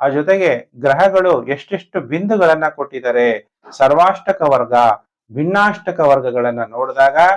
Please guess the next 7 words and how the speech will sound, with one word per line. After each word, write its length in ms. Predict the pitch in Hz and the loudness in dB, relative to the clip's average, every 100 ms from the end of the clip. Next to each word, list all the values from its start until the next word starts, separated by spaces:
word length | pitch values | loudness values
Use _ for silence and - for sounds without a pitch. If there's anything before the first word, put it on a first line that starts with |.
| - _ _ | -4 _ _
ನಿಮಗೆ 300 | 123 127 156 | -12 -8 -4
ಗೋಚಾರ 500 | 185 123 - 123 120 | -2 -2 0 0 2
ಫಲ 220 | 117 117 196 | 0 -2 -4
ಪರ್ಫೆಕ್ಟ್ 500 | - 107 123 120 113 | -4 -10 -10 -6 -4
ಆಗಿ 500 | 113 202 - _ _ | -2 -2 -4 _ _
ಗೊತ್ತಾಗುತ್ತೆ 580 | 120 117 110 107 - 107 | -6 0 0 0 -8 -10
ಅನ್ನೋದನ್ನ 340 | 104 104 117 | -8 -8 -4